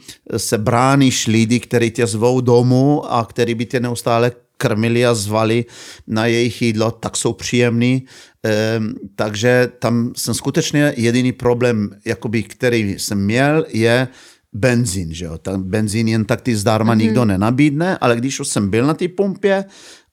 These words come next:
Speaker 1: a, e, vysvětloval jsem problém a v Indii je okamžitě dvacet lidí pohromadě, když je bílá
Speaker 2: Bílá.
Speaker 1: tvář někde okolo, tak, e, okamžitě, "A co chce, a co chce?" "No, nemá prachy, prej, a chce benzín.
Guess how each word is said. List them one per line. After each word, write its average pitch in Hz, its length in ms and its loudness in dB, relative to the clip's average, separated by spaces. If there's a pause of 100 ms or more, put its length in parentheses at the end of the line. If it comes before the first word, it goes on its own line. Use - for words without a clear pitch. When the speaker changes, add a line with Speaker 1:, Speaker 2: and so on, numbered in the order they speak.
(140)
Speaker 1:
a, 101 300 -2 (500)
e, 98 40 -4
vysvětloval 135 580 0
jsem 175 200 -4
problém 175 440 0
a 117 80 -2
v 110 80 -2
Indii 131 260 -2
je 131 80 0
okamžitě 131 520 -2
dvacet 123 380 -4
lidí 131 240 0
pohromadě, 127 720 2
když 123 240 -4
je 131 160 -2 (280)
bílá 131 340 -2
Speaker 2:
Bílá. - 100 -2
Speaker 1:
tvář 131 320 -2
někde 135 240 0
okolo, 147 460 0 (400)
tak, 104 200 -4
e, - 40 -12
okamžitě, 127 600 -2
"A - 100 -10
co 175 120 -8
chce, - 200 -6
a 120 80 -4
co 160 160 -8
chce?" 139 160 -6
"No, 143 160 -2
nemá 147 300 0
prachy, 139 360 -4 (260)
prej, 151 340 0
a 127 200 -2
chce 131 280 -6
benzín. 104 520 0